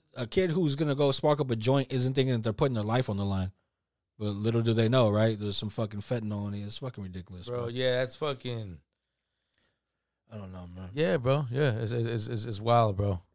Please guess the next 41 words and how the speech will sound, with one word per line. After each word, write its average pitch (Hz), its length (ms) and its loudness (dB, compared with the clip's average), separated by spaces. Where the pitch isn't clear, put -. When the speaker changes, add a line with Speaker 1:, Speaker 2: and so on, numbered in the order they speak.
Speaker 1:
And 110 140 -4
I 110 40 -2
mean, 113 300 0
what, 117 240 -2
what, 117 240 -2
I 131 80 -6
don't 135 200 2
know. 98 220 0
We, 135 200 0
we 151 120 0
could 160 140 0
sit 160 120 2
here 147 160 6
and 135 100 2
be 135 60 0
like, 120 160 6
"What 123 140 2
can 135 100 0
we 123 80 0
do 123 120 0
to 117 80 -2
fix 123 260 0
it?" 120 120 -2
But 117 120 0
just 120 220 -4
look 127 140 0
at 113 80 0
drugs 107 340 0
in 101 80 -6
general, 98 320 -4
how 110 140 -2
their 107 140 -2
shit's 104 220 -4
been 104 140 -4
going. 101 240 -2
They 113 100 0
just 143 200 -6
changed 135 260 0
the 117 80 -4
flavor, 135 340 0
B. 131 280 -2